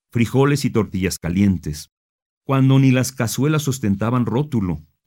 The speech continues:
ni había taquito más vigente que los celestiales de Beatricita,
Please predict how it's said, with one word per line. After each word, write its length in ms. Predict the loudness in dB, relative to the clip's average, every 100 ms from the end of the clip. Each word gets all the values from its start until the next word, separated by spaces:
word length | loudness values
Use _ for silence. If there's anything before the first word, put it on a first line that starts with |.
| _ _
ni 160 | -2 2
había 300 | 2 2 0
taquito 380 | -4 -8 -6 -2
más 240 | 0 0
vigente 500 | -4 -2 0 0 -2
que 120 | -6
los 140 | -6 -4
celestiales 600 | -6 -6 -4 -2 0 -2
de 140 | -2
Beatricita, 1000 | -2 -2 -4 -8 -8 -8 -10 -8 -10 -10